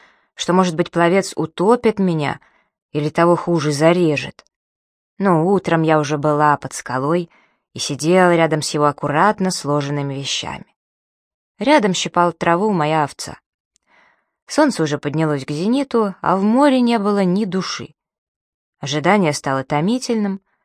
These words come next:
жара забиралась в самый желудок, и я решила искупаться. Я спустилась к воде и, зажмурившись, прыгнула. Меня тут же обожгло прохладой, и под водой я раскрыла глаза.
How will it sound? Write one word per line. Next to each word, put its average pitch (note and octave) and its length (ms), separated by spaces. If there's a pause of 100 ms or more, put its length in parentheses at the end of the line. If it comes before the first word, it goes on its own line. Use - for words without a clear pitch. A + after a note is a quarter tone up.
(160)
жара A3+ 440
забиралась D#3 500
в - 60
самый D3+ 340
желудок, F#3+ 480 (320)
и - 120
я G#3+ 160
решила E3+ 340
искупаться. - 640 (1080)
Я D#4+ 140
спустилась E3 580
к - 80
воде E3+ 420
и, G#3 60
зажмурившись, F#3+ 800
прыгнула. D3 640 (920)
Меня E3+ 240
тут G#3+ 320
же F3 100
обожгло D#3+ 480
прохладой, G#3+ 920 (360)
и D4+ 160
под F#3+ 220
водой D#3+ 400
я E3 120
раскрыла D3 480
глаза. C#3 520